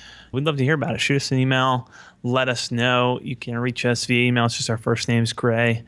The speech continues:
and or Ryan at do inbound dot com. Shoot us an email. Let us know what's working for you right now.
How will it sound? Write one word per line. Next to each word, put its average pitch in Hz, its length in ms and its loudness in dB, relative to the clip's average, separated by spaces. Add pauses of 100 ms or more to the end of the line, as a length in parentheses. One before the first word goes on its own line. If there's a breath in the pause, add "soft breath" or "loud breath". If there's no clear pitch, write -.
(340 loud breath)
and 117 220 0
or 113 180 2
Ryan 117 680 0
at 131 240 -2
do 127 160 0
inbound 117 420 0
dot 117 220 -2
com. 117 400 -2 (420 loud breath)
Shoot - 180 -4
us 165 120 -4
an 185 60 0
email. 156 100 0
Let 127 120 2
us 123 120 -2
know 139 240 2
what's 135 320 -2
working 131 320 0
for 127 140 -2
you 120 160 2
right 120 220 -2
now. 117 280 -4